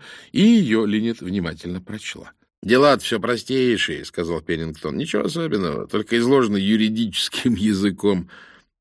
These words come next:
Саймон снова зевнул. «Дорогая, ты что, собираешься читать всю эту пачку? Эдак ты провозишься до ланча, если не дольше». «Я всегда все читаю», сказала Линет.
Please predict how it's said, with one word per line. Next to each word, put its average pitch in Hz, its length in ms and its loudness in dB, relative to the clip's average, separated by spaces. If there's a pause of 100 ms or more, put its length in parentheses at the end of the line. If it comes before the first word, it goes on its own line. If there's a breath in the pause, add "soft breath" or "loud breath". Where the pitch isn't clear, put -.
Саймон 160 420 0
снова 113 340 0
зевнул. 98 440 -4 (560 soft breath)
«Дорогая, 131 360 4
ты 110 120 -4
что, 139 180 0
собираешься 143 640 2
читать 143 380 -6
всю - 180 -4
эту 151 160 -6
пачку? - 320 -6 (800 loud breath)
Эдак 151 240 2
ты 180 120 2
провозишься 170 640 2
до 151 140 2
ланча, 147 320 0
если 127 220 -4
не 143 120 -2
дольше». 123 420 -2 (640)
«Я 120 280 -6
всегда 127 360 -2
все 107 180 -2
читаю», 87 420 -4 (220)
сказала 82 480 -2
Линет. 80 340 -6